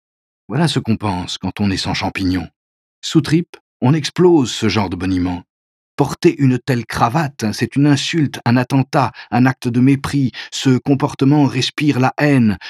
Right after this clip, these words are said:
Voilà, ce type me hait. Il hait le genre humain. Le bad trip est cet exercice de lucidité qui nous révèle l'enfer contenu dans la cravate de l'usager du métro.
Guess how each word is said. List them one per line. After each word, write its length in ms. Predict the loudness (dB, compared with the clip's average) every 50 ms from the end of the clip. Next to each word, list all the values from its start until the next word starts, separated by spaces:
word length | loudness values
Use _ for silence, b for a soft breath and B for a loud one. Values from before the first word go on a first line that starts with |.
| B B
Voilà, 360 | 0 2 2 2 0 -2 -6 _ _ _ _ _ _ _
ce 160 | -4 0 0 0
type 300 | 0 0 -4 -4 -4 -2
me 240 | 2 4 4 4 4 2
hait. 260 | 2 2 2 0 -2 _ _ _ _ _ _ 0
Il 260 | 2 4 4 2 0 _ _ _ 0
hait 240 | 2 2 2 0 -2 -2
le 160 | 0 0 2
genre 240 | 2 4 2 4 4
humain. 280 | 4 4 4 4 0 -4 _ _ _ _ _ _ _ _ _ _ _ _ _ _ _ _ _ _ _ _ -4
Le 140 | -2 0
bad 160 | 0 0 0 -2 _ _
trip 260 | -4 -2 -2 -2 -4 _ -18 -20 -20 _ _ -2
est 280 | 0 0 0 0 -2
cet 260 | -6 -6 -6 -2 -2
exercice 420 | 0 0 0 -2 -2 -2 -2 -2 0
de 80 | 0
lucidité 580 | -2 -2 -2 -6 -8 -8 -10 -10 -8 -6 -6 -6
qui 220 | -6 -4 -2 0
nous 160 | 0 0 0 0
révèle 360 | -2 -2 0 0 0 0 0
l'enfer 600 | 0 0 0 -2 -4 -4 -2 0 0 0 0 -2 -2
contenu 380 | -4 -4 -4 -2 -2 -2 -2
dans 100 | -2 -2
la 120 | -4 -6 -6
cravate 380 | -6 -6 -6 -4 -4 -6 -6
de 100 | -6 -6
l'usager 400 | -4 -4 -4 -4 -4 -4 -4 -4
du 100 | -4 -6
métro. 340 | -8 -10 -10 -12 -14 -18 -18